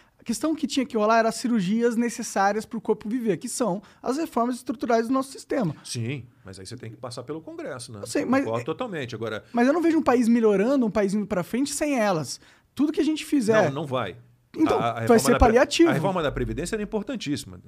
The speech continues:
Speaker 1: Mas foi ruim. Aconteceu, mas
Speaker 2: Foi,
Speaker 1: não,
Speaker 2: foi menos do que
Speaker 1: não
Speaker 2: se
Speaker 1: é o
Speaker 2: imaginava. Mas peraí, o que
Speaker 1: não tem
Speaker 2: foi, o pacote
Speaker 1: capitalização.
Speaker 2: que foi enviado pro Congresso era muito melhor do que f-, o que foi aprovado, que é o que acontece normalmente, né? Que os projetos do Executivo chegam ao Congresso
Speaker 1: Porra,
Speaker 2: e
Speaker 1: mas
Speaker 2: eles
Speaker 1: não
Speaker 2: são
Speaker 1: podia
Speaker 2: piorados.
Speaker 1: ter perdido aquela,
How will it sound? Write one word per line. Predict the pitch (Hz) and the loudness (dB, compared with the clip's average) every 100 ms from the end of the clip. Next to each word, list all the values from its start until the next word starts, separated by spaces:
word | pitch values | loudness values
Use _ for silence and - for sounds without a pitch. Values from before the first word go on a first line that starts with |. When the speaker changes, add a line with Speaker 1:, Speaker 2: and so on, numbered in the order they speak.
| - | -4
Speaker 1:
Mas | 214 170 | -2 2
foi | 196 | 6
ruim. | 262 302 220 147 - _ _ _ _ | 8 8 6 0 -10 _ _ _ _
Aconteceu, | - 226 226 254 277 - | -4 -4 0 2 2 4
mas | 277 | 4
Speaker 2:
Foi, | 269 | 4
Speaker 1:
não, | |
Speaker 2:
foi | 277 226 | 4 0
menos | 190 220 277 254 | 0 -2 -2 -4
do | 285 | 0
que | 240 | 4
Speaker 1:
não | |
Speaker 2:
se | 285 | 6
Speaker 1:
é | 285 | 6
o | |
Speaker 2:
imaginava. | 262 226 170 147 | 4 2 0 0
Mas | 139 | 0
peraí, | 208 156 113 110 | 2 2 0 -2
o | 120 | -2
que | 147 | -2
Speaker 1:
não | 131 | 0
tem | - | 0
Speaker 2:
foi, | 170 | 2
o | |
pacote | 214 - 147 | 2 2 0
Speaker 1:
capitalização. | 247 202 196 - | 4 4 4 -4
Speaker 2:
que | |
foi | 202 151 139 | -2 -2 -2
enviado | 117 113 | 0 -2
pro | 110 113 | -2 -8
Congresso | 113 110 160 226 | -4 0 0 -2
era | 208 | -4
muito | 214 214 | -6 -6
melhor | 202 180 | -4 -4
do | 208 | -4
que | - | -14
f-, | - | -16
o | 185 | -16
que | 196 214 | -14 -8
foi | 220 | -6
aprovado, | 226 269 208 185 | -4 -2 -2 -2
que | - | -4
é | |
o | 339 | -6
que | |
acontece | 320 311 254 269 262 | -6 -6 -6 -8 -8
normalmente, | 294 262 139 135 123 | -8 -6 -6 -6 -8
né? | 123 135 - - _ _ | -12 -14 -20 -20 _ _
Que | 123 | -14
os | 117 | -8
projetos | 117 117 123 | -4 -4 -2
do | 123 | -4
Executivo | 120 120 135 117 | -6 -8 -10 -10
chegam | - 120 135 | -6 -4 -4
ao | |
Congresso | 135 190 190 | -6 -4 -2
Speaker 1:
Porra, | 170 | 0
Speaker 2:
e | |
Speaker 1:
mas | 196 | 0
Speaker 2:
eles | |
Speaker 1:
não | |
Speaker 2:
são | 240 | 0
Speaker 1:
podia | 254 285 | 0 0
Speaker 2:
piorados. | 208 143 | 0 2
Speaker 1:
ter | - | 2
perdido | 240 202 247 | 2 0 0
aquela, | 247 226 | 0 -2